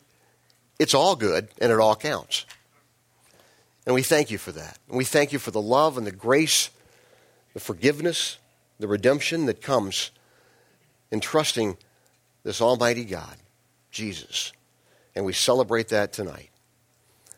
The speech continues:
We thank you for that, and we give you the, all the, all the thanks in the world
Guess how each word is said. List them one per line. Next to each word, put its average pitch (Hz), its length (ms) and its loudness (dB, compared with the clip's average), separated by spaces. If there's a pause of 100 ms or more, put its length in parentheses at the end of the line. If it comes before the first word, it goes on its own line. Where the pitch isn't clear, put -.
(100)
We 95 100 -10
thank 117 340 0
you 90 60 -12
for 82 140 -14
that, 71 260 -12
and 85 80 -12
we 85 80 -10
give 87 200 -8
you 101 140 -6
the, 87 100 -4
all 101 200 4
the, 82 140 -4 (200)
all 110 240 2
the 80 160 -8 (880)
thanks 110 360 -2
in 104 40 -8
the 98 60 -8
world 76 360 -14